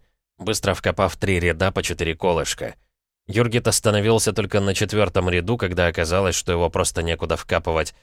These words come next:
Дальше начиналась твёрдая скала. За это время слизни преодолели вал и спустились вниз. Кайлана призвала огненную стену и подожгла ближайших к нам монстров, но я велел ей не тратить энергию понапрасну и отступить внутрь святилища.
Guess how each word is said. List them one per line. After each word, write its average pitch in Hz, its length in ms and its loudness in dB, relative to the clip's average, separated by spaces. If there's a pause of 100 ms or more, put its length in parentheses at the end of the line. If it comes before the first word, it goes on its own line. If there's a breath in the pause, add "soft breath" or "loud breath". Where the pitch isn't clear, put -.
(240)
Дальше 110 320 0
начиналась 101 600 0
твёрдая 80 440 0
скала. 78 460 0 (680)
За 95 180 0
это 123 200 2
время 131 260 2
слизни 113 380 0
преодолели 101 540 2
вал 104 340 2
и 110 60 -6
спустились - 600 -2
вниз. 73 420 -4 (460)
Кайлана 143 420 4
призвала 127 480 2
огненную 107 480 2
стену 120 340 0
и 95 40 0
подожгла 90 480 0
ближайших 85 560 -2
к - 80 -16
нам 90 200 0
монстров, 110 580 -2 (360)
но 120 140 2
я 127 160 2
велел 127 300 4
ей 120 200 2
не 120 140 2
тратить 101 380 -2
энергию 95 420 0
понапрасну 98 640 0
и 107 60 0
отступить 98 540 -2
внутрь 92 340 0
святилища. 87 760 -4